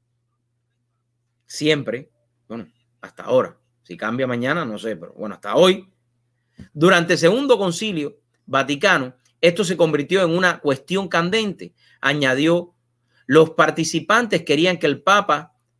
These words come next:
Paulo sexto, quien dirigió el concilio después del fallecimiento del Papa Juan Pablo ter-, eh, ve-, Juan Pablo veintitrés, oye, le metí ahí, me equivoqué ahorita, pero eso es veintitrés, condenara el comunismo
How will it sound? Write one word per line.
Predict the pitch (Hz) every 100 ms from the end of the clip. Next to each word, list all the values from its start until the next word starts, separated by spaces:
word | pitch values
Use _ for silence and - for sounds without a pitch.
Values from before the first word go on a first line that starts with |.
| _ _
Paulo | 143 165 214 220
sexto, | 233 190 - - 160 _ _ _ _ _ _ _ -
quien | 156 156
dirigió | 147 147 131 196
el | 208
concilio | 165 147 202 202 160
después | 123 - 185
del | 180
fallecimiento | - 131 123 135 165 190 156
del | 131 117
Papa | - 165 170 143 131 _ _ -
Juan | 120 117
Pablo | 151 156 180 180 170 151 170 _ _ _ _
ter-, | - 151 147 -
eh, | 143 131 123 120 117 -
ve-, | 139 156
Juan | 131 135
Pablo | 156 185
veintitrés, | 190 196 185 165 151 - _ _ _ _ _ _ _
oye, | 107 104
le | 92
metí | 82 113
ahí, | 127 135 -
me | 107 104
equivoqué | 101 98
ahorita, | 139 139 107
pero | 104
eso | 117
es | 143 120
veintitrés, | 131 156 180 170 170 - - -
condenara | - 165 160 160 226 202
el | 160 143
comunismo | 147 156 233 185 147 143